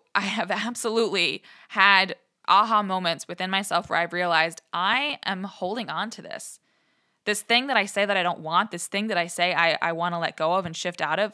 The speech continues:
I'm holding on to it because it is serving me somehow. It is reaffirming a belief I have about myself, a belief I have about somebody else. It is providing me with a story that I'm, that I really like to tell myself, even if it's not a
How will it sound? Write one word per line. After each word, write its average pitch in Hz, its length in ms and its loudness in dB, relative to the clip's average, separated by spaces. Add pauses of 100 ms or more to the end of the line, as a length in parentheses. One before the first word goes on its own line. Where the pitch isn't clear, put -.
I'm 196 220 2
holding 190 480 -6
on 156 200 -2
to - 100 -8
it 220 100 -6
because 160 320 -6
it 170 80 -10
is 240 100 -6
serving 170 360 -6
me 139 100 -10
somehow. - 420 -8
It 175 120 -6
is 185 120 -8
reaffirming 185 640 -4
a 151 60 -4
belief 202 360 -8
I 254 80 2
have 240 140 -2
about 233 220 -2
myself, 220 480 -2 (460)
a 170 40 -4
belief 196 280 -2
I 180 60 0
have 185 120 4
about 151 220 -4
somebody 156 320 -6
else. 269 440 -2 (540)
It 196 80 -2
is 190 160 2
providing 202 580 2
me 185 320 -2
with 165 440 0
a 175 40 -8
story 262 560 -2
that 175 140 0
I'm, 165 360 2
that 165 120 -2
I 156 80 0
really 208 300 -4
like 220 240 0
to 214 80 -8
tell 226 240 -2
myself, 247 500 -2
even 196 240 -10
if 196 80 -10
it's - 160 -10
not 196 180 0
a 220 60 -6